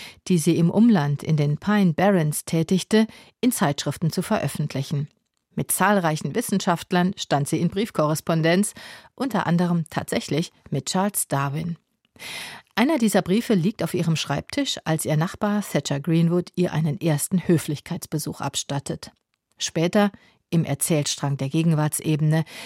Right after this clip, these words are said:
hält Villa Knox ihn in der Hand. Sie hat ihn im örtlichen Geschichtsmuseum gefunden, wo sie die Geschichte ihres Hauses recherchiert. Sie beginnt ihre Recherchen in der Hoffnung, dass Mary Treat die Vorbesitzerin ihres Hauses gewesen sei.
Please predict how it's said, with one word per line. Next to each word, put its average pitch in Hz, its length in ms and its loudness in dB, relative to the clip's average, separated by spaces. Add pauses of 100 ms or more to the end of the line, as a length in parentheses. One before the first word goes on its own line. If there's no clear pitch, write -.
(100)
hält 196 260 2
Villa 240 220 4
Knox 165 300 2
ihn 156 180 0
in 143 140 0
der 135 160 -2
Hand. 147 280 -2 (320)
Sie 202 320 4
hat 208 220 -2
ihn 175 160 4
im 151 220 2
örtlichen 151 480 0
Geschichtsmuseum 151 920 -2
gefunden, 151 560 0 (340)
wo 185 80 4
sie 160 180 4
die 165 100 -2
Geschichte 220 560 -2
ihres 247 340 0
Hauses 156 400 0
recherchiert. - 640 -6 (800)
Sie 180 160 2
beginnt 196 360 2
ihre 180 300 0
Recherchen 180 560 0
in 156 140 2
der 151 120 4
Hoffnung, 214 440 2
dass 190 240 0
Mary 196 320 4
Treat 208 440 -2
die 151 100 0
Vorbesitzerin 147 760 -2
ihres 151 360 -2
Hauses 147 340 -4
gewesen 147 400 -2
sei. 143 280 -2